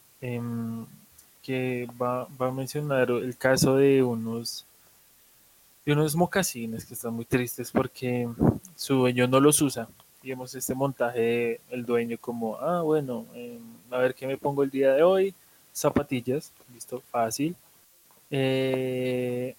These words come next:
y nunca, nunca, nunca selecciona los mocasines. Entonces esto, por supuesto, los preocupa, los pone ahí a, a llorar, em, se, se cuestionan, ¿no? Un poco como, "¿Pero por qué? ¿Por qué nunca, nunca nos, nos ocupan?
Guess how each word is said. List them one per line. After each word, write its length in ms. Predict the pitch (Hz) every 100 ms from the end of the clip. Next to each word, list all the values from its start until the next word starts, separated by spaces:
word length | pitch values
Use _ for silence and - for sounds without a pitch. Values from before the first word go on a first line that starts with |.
| _ _
y 140 | 170 156
nunca, 520 | 156 147 135 127 113 _
nunca, 500 | 127 147 156 156 151
nunca 480 | 147 139 135 127 135 - _ -
selecciona 640 | 131 120 113 - 113 110
los 200 | 113 117
mocasines. 840 | 117 117 - - - - - - - -
Entonces 540 | 139 - 120 117 - 120
esto, 480 | 120 - - 120 117
por 120 | - -
supuesto, 360 | - 117 -
los 160 | 120 -
preocupa, 560 | - - - 151 147 147 _ _ _ _ _ _ _ _ _
los 800 | 127 127 123 120 117 117 117 113 -
pone 380 | 123 120 117
ahí 420 | 113 117 117 120 -
a, 260 | 127 127 147
a 40 | 127
llorar, 580 | 127 120 160 170 170 - _ _ _ _ _ _ _ _
em, 560 | 131 123 120 117 113 113 _ _ _ _ _
se, 240 | - 123
se 160 | 120 131
cuestionan, 680 | - 120 - 131 139 131 117
¿no? 120 | 123
Un 120 | 131
poco 300 | - 123 -
como, 200 | 117 117
"¿Pero 200 | 113 113
por 180 | - 110
qué? 320 | - 127 139 143
¿Por 180 | 131
qué 200 | - 123
nunca, 460 | 131 135 143 139 135
nunca 360 | 139 139 - 135
nos, 200 | 135 123
nos 220 | 120 -
ocupan? 540 | - 135 135 127 127